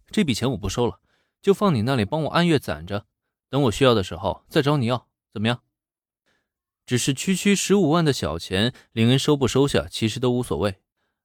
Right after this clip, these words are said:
但他不是很愿意从小兰手里收钱，所以简单思考了片刻之后，他提出了另一个提议。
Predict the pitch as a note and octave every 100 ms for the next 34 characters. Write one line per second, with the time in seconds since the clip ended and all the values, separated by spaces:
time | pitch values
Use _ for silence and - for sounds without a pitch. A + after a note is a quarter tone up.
0 | _ _ G3 F3 F3+ F#3 E3+ F#3 G3+ G#2
1 | A2 D3 A2+ - C#3+ - E2 G#2+ C3+ C#3
2 | A#2 A#2 C3 - D2+ - _ _ - _
3 | - G#3+ G3 F#2+ A2 E3+ - F3 - F2+
4 | - D3+ B2 F#2+ C#3 C3 - _ - A2+
5 | G#2+ - A2 - B2+ A#2+ F3+ A#2 F#2 -
6 | D#2 F#2